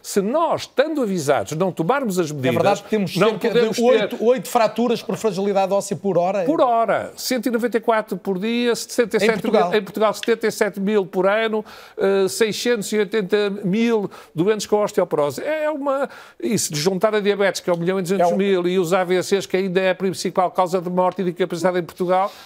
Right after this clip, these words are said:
Speaker 1: veja bem... Esta é a realidade. E agora diz-me assim, isto não tem a ver com a idade? Infelizmente tem.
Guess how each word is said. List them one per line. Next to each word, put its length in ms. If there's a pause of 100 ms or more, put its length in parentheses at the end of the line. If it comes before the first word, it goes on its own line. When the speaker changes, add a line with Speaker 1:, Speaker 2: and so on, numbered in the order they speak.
Speaker 1:
veja 400
bem... 380 (400)
Esta 340
é 20
a 20
realidade. 800
E 60
agora 160
diz-me 200
assim, 200
isto 100
não 80
tem 160
a 60
ver 100
com 140
a 20
idade? 400
Infelizmente 460
tem. 260